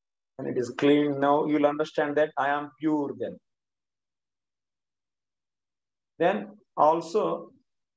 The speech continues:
with, if it is cleaned with the Nishkama Karma Yoga, then what? In the Nishkama Karma Yoga, you are stopping to form these vrittis. The Nishkama Karma Yoga, what is the process?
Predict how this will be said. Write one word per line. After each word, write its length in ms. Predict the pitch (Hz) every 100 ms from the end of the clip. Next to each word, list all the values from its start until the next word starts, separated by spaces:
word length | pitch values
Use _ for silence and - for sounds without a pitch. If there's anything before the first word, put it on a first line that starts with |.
| _
with, 160 | 170 170
if 200 | 185 170
it 100 | 202
is 180 | 214 185
cleaned 400 | - 233 277 285
with 180 | 220 180
the 300 | 190 190 190 - _ _ _ _ _ _ _ _ _ _ _ _ _ _ _ _ _ _ _ _ -
Nishkama 560 | 170 170 - 233 233 226
Karma 260 | 170 165
Yoga, 340 | 160 143 135 160 _ _ _ _ _ _ _ _ _ _ _
then 180 | 185 190
what? 340 | 190 214 214 - 180
In 160 | 185
the 60 | 190
Nishkama 580 | 196 - - 240 254 220
Karma 260 | 196 196
Yoga, 240 | 196 190 180
you 140 | 165
are 80 | 156
stopping 720 | - 165 156 156 175 175 175
to 160 | 170 156 -
form 300 | 147 151 143
these 120 | 131
vrittis. 460 | 127 123 - - - - _ _ _ _ _ _ _ _ _ _ _ _ _ _ _ _ _ _ _ _
The 100 | 113
Nishkama 520 | 131 135 - 165 165
Karma 260 | 165 165 165
Yoga, 180 | 165 160
what 180 | 151 156
is 60 |
the 60 | 160
process? 720 | 156 147 - 160 - - -